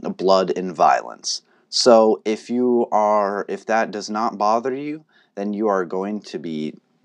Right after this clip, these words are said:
ready to go, and this is going to be awesome. Another thing, as I've been writing this, I've noticed that this has turned a little bit more into a horror novel than I originally intended.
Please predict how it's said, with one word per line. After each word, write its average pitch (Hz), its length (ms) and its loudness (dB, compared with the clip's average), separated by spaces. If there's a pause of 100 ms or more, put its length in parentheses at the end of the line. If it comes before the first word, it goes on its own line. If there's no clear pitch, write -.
(100)
ready 104 400 2
to 120 80 6
go, 92 360 2
and 82 240 -6
this 82 160 -4
is 95 120 -4
going 101 160 -2
to 101 60 -2
be 110 160 4
awesome. 71 440 4 (300)
Another 139 360 6
thing, 78 340 -12 (300)
as 127 220 2
I've 160 100 2
been 147 140 0
writing 117 400 4
this, 107 220 -6
I've 113 260 0
noticed 131 460 -4
that - 160 -6
this 151 160 -12
has - 160 -14
turned 190 440 -8
a 143 60 -2
little 156 400 -6
bit 180 160 0
more 143 260 -4
into 135 380 -2
a 120 40 0
horror 123 340 2
novel 92 340 -4
than 92 220 -10
I 87 100 -6
originally 101 540 -8
intended. - 580 -10